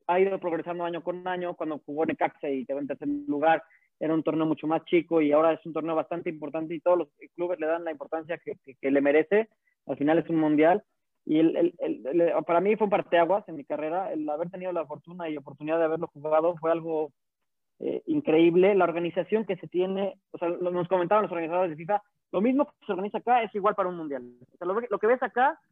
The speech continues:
protocolos, este, eh, todo lo que ves se ve en un mundial. Era, era padre poder vivir,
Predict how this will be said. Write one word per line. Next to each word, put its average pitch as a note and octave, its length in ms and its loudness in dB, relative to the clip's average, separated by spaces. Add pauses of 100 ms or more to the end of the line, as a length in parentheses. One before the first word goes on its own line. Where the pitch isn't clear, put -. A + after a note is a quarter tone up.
(140)
protocolos, F#3+ 840 -6 (400)
este, E3 540 -8 (220)
eh, D#3+ 140 -6 (180)
todo A#3+ 200 4
lo G#3 100 0
que G3 80 0
ves B3+ 240 2 (240)
se F3 80 -8
ve F3 80 -6
en F#3 100 -8
un F3+ 80 -10
mundial. F3+ 380 -6 (420)
Era, F#3+ 240 2
era F3+ 180 4
padre F#3+ 340 0
poder E3+ 200 -6
vivir, F3 360 -4